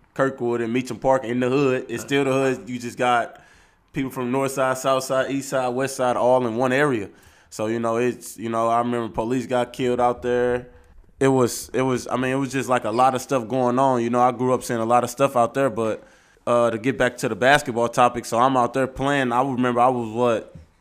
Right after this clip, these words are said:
Speaker 1: in sixth grade? Well, first off, I was in the fourth grade playing with the seventh and eighth graders out there, you know?
Speaker 2: Uh-huh.
Speaker 1: And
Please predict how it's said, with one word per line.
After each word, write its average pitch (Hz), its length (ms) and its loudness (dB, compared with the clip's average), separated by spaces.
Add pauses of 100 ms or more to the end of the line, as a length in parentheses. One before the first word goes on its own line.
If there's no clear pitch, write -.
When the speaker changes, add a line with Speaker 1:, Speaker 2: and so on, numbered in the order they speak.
Speaker 1:
in 113 400 -6 (340)
sixth 143 320 0
grade? 151 520 4 (240)
Well, 120 260 2
first - 420 0
off, 127 120 4
I 131 40 8
was 120 120 2
in 123 60 -2
the 107 60 -6
fourth 156 280 0
grade 117 240 -2
playing 127 200 0
with 110 100 -10
the 110 60 -14
seventh 139 360 -2
and 117 80 -2
eighth 151 180 2
graders 113 300 0
out 110 160 0
there, 110 180 -2
you 104 100 -6
know? 120 260 4
Speaker 2:
Uh-huh. 107 240 -18 (260)
Speaker 1:
And 107 400 -8